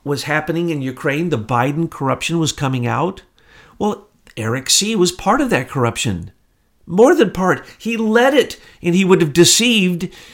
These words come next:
the entire National Security Council to cover for Marie, uh, Yovanovitch and for all the corruption going down. Uh, not only just the Bidens, but, of course, the, uh, John Kerry and, of course, Nancy Pelosi's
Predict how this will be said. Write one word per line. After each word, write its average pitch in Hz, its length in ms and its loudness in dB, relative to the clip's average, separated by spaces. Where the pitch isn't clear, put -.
the 190 100 2
entire 196 420 0
National 175 400 0
Security 208 480 0
Council 170 540 -2
to - 200 -8
cover 170 540 0
for 143 480 -2
Marie, 117 680 -2
uh, 110 220 -8
Yovanovitch 110 920 -4
and 143 140 -4
for 165 240 0
all 196 200 4
the 220 100 0
corruption 147 460 -4
going 117 220 -2
down. 101 360 -4
Uh, 135 260 -4
not 185 340 -2
only 175 320 2
just 120 340 -2
the 107 60 -6
Bidens, 98 580 -10
but, 113 300 -6
of 110 120 -12
course, 98 460 -10
the, 123 360 -4
uh, 113 140 -2
John 110 320 -4
Kerry 95 420 -6
and, 101 80 -6
of 101 120 -10
course, 101 440 -6
Nancy 104 500 -8
Pelosi's 104 960 -6